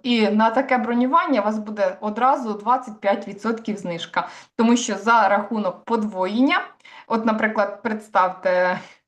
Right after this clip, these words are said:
м, ви накопили на вашу, ви положили на свій баланс, наприклад, п'ятсот гривень,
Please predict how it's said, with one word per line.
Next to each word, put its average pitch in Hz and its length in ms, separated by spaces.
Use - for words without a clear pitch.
м, 185 720
ви 254 160
накопили 220 720
на 220 120
вашу, 214 420
ви 226 260
положили 254 760
на 220 180
свій 226 260
баланс, 202 520
наприклад, 185 640
п'ятсот 220 480
гривень, 269 500